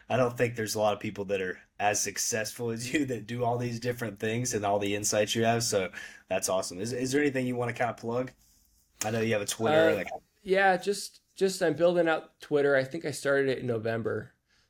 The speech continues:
Speaker 2: So, uh, you can find me on Twitter at Jake Rader C P A, R A D E R, not, not like the football team. Uh,
Speaker 1: We'll link it
Speaker 2: and,
Speaker 1: below.
Speaker 2: uh, yeah, and then we, you know, I'm, I'm, uh, taking on more bookkeeping clients and, and tax clients for the year.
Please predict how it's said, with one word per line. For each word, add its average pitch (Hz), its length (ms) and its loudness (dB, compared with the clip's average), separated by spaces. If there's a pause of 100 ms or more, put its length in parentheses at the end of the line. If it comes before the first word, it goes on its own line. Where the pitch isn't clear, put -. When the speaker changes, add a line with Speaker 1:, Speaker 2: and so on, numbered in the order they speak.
Speaker 2:
So, 131 440 4
uh, 120 420 2 (100)
you 139 80 -8
can 156 100 -6
find 151 200 2
me 147 80 2
on 139 100 2
Twitter 131 380 2
at 123 120 -4
Jake 127 280 -2
Rader 120 280 2
C 123 200 -6
P 123 240 -2
A, 113 340 -2 (220)
R 131 180 6
A 127 100 4
D 120 340 -4
E 113 40 -2
R, 110 380 -4 (180)
not, 123 220 -2
not 131 80 0
like 127 160 0
the - 80 -20
football 123 260 -6
team. 113 320 -6 (420)
Uh, 120 500 4 (360)
Speaker 1:
We'll 147 160 6
link 127 40 8
it 127 180 6
Speaker 2:
and, 127 120 2
Speaker 1:
below. 123 120 2
Speaker 2:
uh, 117 220 2 (800)
yeah, 123 320 4
and 127 160 2
then 139 200 4
we, 147 520 0
you 143 140 0
know, 127 140 6
I'm, 127 220 2
I'm, 127 260 2
uh, 120 260 2
taking 151 340 0
on 139 140 4
more 135 120 6
bookkeeping 131 560 -4
clients 127 560 0
and, 123 180 -6
and 123 140 -12
tax 123 300 -2
clients 123 340 -4
for 131 120 -6
the 123 100 -2
year. 123 480 2